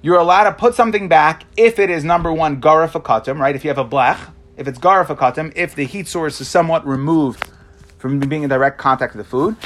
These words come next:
and if it is Nis Bashal Kol Tzarkai, or according to Chananya, um, at least a third cooked. So if it's cooked, so it has to be, number one, cooked, and it has to be, um, it has to be, number one, cooked, and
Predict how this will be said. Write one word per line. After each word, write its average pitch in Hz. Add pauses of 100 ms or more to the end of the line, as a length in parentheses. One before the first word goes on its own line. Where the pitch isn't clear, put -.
(280)
and 220 (240)
if 208
it 208
is 190 (120)
Nis 180
Bashal 175
Kol 139
Tzarkai, 196
or 180
according 170
to 156
Chananya, 147 (240)
um, 135
at 139
least 156
a 135
third 139
cooked. 90
So 147
if 214
it's 196
cooked, - (240)
so 147
it 143
has 202
to 196
be, 170
number 170
one, 120
cooked, 247 (240)
and 180
it 160
has 175
to 170
be, 151 (320)
um, 135 (840)
it 123
has 160
to 143
be, 147
number 151
one, 120
cooked, 240
and 165